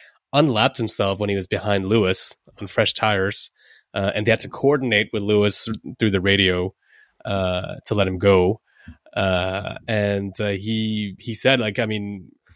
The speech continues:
he said the car had really, really good pace in the race. And, uh, I think this next, the, this next Austria race could be a really good battle between Ferrari and McLaren.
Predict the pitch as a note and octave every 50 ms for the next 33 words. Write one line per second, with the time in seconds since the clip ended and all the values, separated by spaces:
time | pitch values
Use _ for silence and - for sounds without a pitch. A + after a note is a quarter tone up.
0 | _ _ _ _ _ _ _ _ _ - B2+ B2+ A2+ - C3+ B2+ B2 - C3 A#2
1 | A2+ G#2 G2+ G#2 B2+ C#3+ C#3+ C#3+ C#3+ C3+ C3 B2+ A#2 G2 - C3+ C3 A2+ G#2+ G#2
2 | - - - - - B2 A2 G#2+ A2 G#2+ G2 F#2+ F#2 - - - - A#2 G#2 G2+
3 | G2+ G2+ G2 G2+ G2 G2 G2 G2 G2 F#2+ G2 G2+ - - - - - - - -
4 | - A2+ - C3 D3+ C#3+ - A#2 G#2+ - - A2+ A2 - - - - - G#2+ -
5 | - G#2+ G#2+ G#2 G2+ G2 F#2+ F2+ - - - - A#2 C#3+ - - - - A2 -
6 | - G#2+ F#2+ G2 F#2+ F#2 - - F#2 G2 F#2+ F#2 F#2+ G#2+ A#2+ B2+ B2+ B2 A2+ A2+
7 | G#2 F2+ G#2 G2+ G#2 G2 F2+ E2+ - - F#2+ F2+ F2+ F2 - _ _ _ - F#2+
8 | F#2+ F#2+ F#2 F#2 F#2 - - G2+ - - -